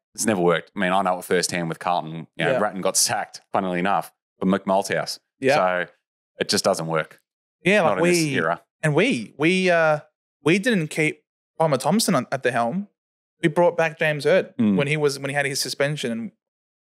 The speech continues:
Speaker 2: I don't wanna speak more about what happened after that. All right, let's, uh,
Speaker 1: <laughs>
Speaker 2: let's just, uh, let's keep the trauma in the past, shall we?
Speaker 1: <laughs>
Speaker 2: Um, but like
Speaker 1: Yeah.
Speaker 2: hundred percent. Um, you look at, I wanna say this, mate.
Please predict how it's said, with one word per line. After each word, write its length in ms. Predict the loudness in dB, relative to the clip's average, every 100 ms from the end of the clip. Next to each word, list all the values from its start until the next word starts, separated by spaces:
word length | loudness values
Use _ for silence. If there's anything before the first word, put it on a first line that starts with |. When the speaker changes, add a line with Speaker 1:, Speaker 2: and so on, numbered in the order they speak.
| _ _ _ _ _
Speaker 2:
I 60 | -12
don't 260 | -2 -2 0
wanna 200 | -4 -2
speak 380 | -2 -2 -6
more 300 | -4 0 2
about 260 | 0 0 -2
what 160 | -2 -2
happened 380 | -4 -2 -2
after 280 | -2 -4 -6
that. 220 | -6 -6 -2
All 80 | 0
right, 260 | 2 0 -2
let's, 260 | -2 0
uh, 340 | 0 2 0 -4
Speaker 1:
<laughs> 40 |
Speaker 2:
let's 140 | -6 -4
just, 200 | 0 2
uh, 80 | 2 -2 _ -2
let's 160 | -2 0
keep 200 | -2 -2
the 80 |
trauma 360 | 2 2 4 4
in 120 | 2
the 60 | 0
past, 400 | 0 2 2 2
shall 220 | 4 6
we? 200 | 6 4
Speaker 1:
<laughs> 340 | 2 -2 0
Speaker 2:
Um, 480 | 2 2 2 0 -4 -2
but 180 | -2 0
like 140 | -2
Speaker 1:
Yeah. 60 | 0
Speaker 2:
hundred 260 | -2 -2
percent. 360 | -2 2 0 0 -2
Um, 380 | 0 2 0 0
you 80 | 0
look 180 | 2 0
at, 180 | -4 _ _ _ _ _ _ _ _ _ _ _ 0
I 140 | 2
wanna 220 | 4 4
say 220 | 2 0 0
this, 260 | -2 -2
mate. 240 | -2 -2